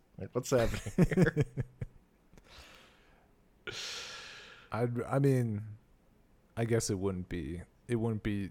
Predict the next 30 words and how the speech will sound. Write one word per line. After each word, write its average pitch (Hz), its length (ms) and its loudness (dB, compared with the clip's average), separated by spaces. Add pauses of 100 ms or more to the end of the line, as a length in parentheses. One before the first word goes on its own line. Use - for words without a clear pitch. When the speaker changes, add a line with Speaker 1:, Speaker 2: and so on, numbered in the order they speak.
(120)
Speaker 2:
I 139 100 0
feel 240 160 2
like 151 120 8
it's 113 120 2
more 120 140 6
of 104 80 4
a 95 60 2
villain 120 480 2
Speaker 1:
<laughs> - 20 -4
Speaker 2:
play, 147 280 6
but 127 160 4
I 98 40 4
really 104 260 2
want 98 260 0
them, 87 160 -4 (120)
I 110 80 -4
want, 101 420 0
I 95 80 -2
should 90 180 -8
say 90 120 -4
wanted, 85 520 -6 (140)
'cause, 92 180 -4
yeah, 73 180 -6
that's - 220 -8
right, - 120 -10
we - 80 -8
did - 200 -10
see - 120 -8
it - 160 -10
silhouetted. 65 520 -8